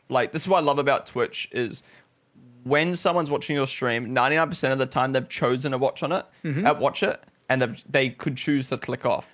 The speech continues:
Speaker 2: True.
Speaker 1: Whereas, you know, you go down the rabbit hole of YouTube, it's a bit like sometimes videos get shoved in their face.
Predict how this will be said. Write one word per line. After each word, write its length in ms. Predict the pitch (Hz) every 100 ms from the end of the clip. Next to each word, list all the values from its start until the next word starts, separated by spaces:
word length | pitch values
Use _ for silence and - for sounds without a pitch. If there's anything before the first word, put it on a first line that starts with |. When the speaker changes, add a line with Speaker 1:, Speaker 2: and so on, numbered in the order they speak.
| _
Speaker 2:
True. 300 | - 156 107
Speaker 1:
Whereas, 760 | 110 143 135 131 127 123 - -
you 140 | 139 131
know, 240 | 123 123
you 180 | - 139
go 180 | 131 131
down 220 | 131 127
the 60 | 123
rabbit 280 | 127 123 143
hole 280 | 139 120
of 200 | 120 120
YouTube, 520 | 131 143 131 - 127 120
it's 140 | 147
a 60 | 110
bit 160 | -
like 200 | 123 117
sometimes 400 | - 135 151 135
videos 240 | 139 127 127
get 140 | -
shoved 280 | - 123 101
in 80 | 113
their 120 | 107
face. 400 | - 147 160